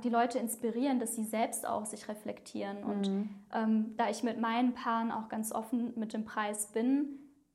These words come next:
Speaker 1: glaub ich nicht, dass das auch jetzt so ein Thema ist auf dem Kanal.
Speaker 2: Mhm.
Speaker 1: Und selbst wenn, dann ist es natürlich auch wieder,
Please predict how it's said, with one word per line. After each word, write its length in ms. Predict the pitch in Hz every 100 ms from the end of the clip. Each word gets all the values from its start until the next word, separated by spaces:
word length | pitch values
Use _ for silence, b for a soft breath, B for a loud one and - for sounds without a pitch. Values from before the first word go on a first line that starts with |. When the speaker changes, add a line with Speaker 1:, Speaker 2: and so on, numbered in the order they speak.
| _
Speaker 1:
glaub 200 | - 220
ich 140 | 220 233
nicht, 180 | 233 226
dass 140 | 220
das 160 | 226 220
auch 180 | 208 220
jetzt 180 | 214 -
so 80 | 220
ein 100 | 214
Thema 400 | 240 247 233 226
ist 120 | 233
auf 140 | 208
dem 160 | - 214
Kanal. 520 | - 208 208 202 214 220
Speaker 2:
Mhm. 60 |
Speaker 1:
Und 80 | 240
selbst 340 | 226 226 - 220
wenn, 180 | 247
dann 120 | 254 220
ist 140 | 220
es 120 | 220
natürlich 460 | 233 220 233 214 -
auch 200 | 208 226
wieder, 320 | 233 226 220